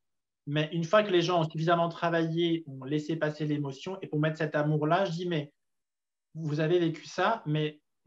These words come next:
vous êtes autre chose que la victime de cette personne ou la victime de ce drame, et l'univers n'est pas en train de comploter contre vous, d'être méchant. » C'est de mettre cet amour, c'est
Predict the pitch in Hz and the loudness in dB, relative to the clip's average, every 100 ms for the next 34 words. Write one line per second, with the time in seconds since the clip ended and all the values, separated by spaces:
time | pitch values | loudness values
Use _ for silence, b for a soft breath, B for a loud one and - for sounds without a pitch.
0 | 151 156 180 175 185 - - 208 - 175 | -6 0 2 2 0 0 -2 -2 -2 0
1 | 160 151 156 - 196 180 151 147 147 - | 0 0 -2 -8 -6 -2 -2 -2 -8 -6
2 | 147 - 185 180 180 156 143 143 151 - | -8 -4 -2 0 0 0 0 -2 -6 -6
3 | 170 156 147 - 151 147 196 208 - b | -4 -2 -4 -6 -8 0 0 0 -6 b
4 | b _ 151 151 156 156 170 156 156 160 | b _ -2 2 4 4 4 2 2 2
5 | 160 170 160 156 151 151 156 156 147 151 | 0 -2 0 -2 -4 -4 -4 -4 -6 -6
6 | 147 151 139 143 139 - 185 190 _ _ | -6 -4 -4 -4 -8 -6 -6 -8 _ _
7 | _ _ 165 156 175 170 160 165 170 196 | _ _ -2 0 0 0 -2 0 0 -2
8 | - 151 | -4 -8